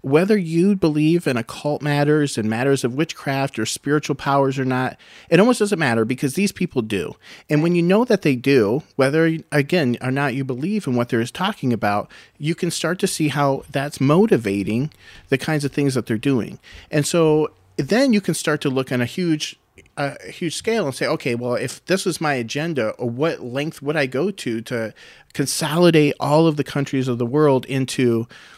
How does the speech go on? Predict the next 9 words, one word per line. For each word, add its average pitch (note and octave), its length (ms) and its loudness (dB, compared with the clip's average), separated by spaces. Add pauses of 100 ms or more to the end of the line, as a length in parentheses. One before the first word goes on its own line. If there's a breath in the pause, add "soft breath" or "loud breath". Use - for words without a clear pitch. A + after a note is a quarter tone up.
(200 soft breath)
um, B2+ 200 -2
my B2+ 220 0
hand?" C3 560 0 (280 loud breath)
And D3+ 300 0
so D3+ 520 2
for F3 160 -2
them, G3 400 2 (260)
you D#3 160 -10
know, C3+ 180 -10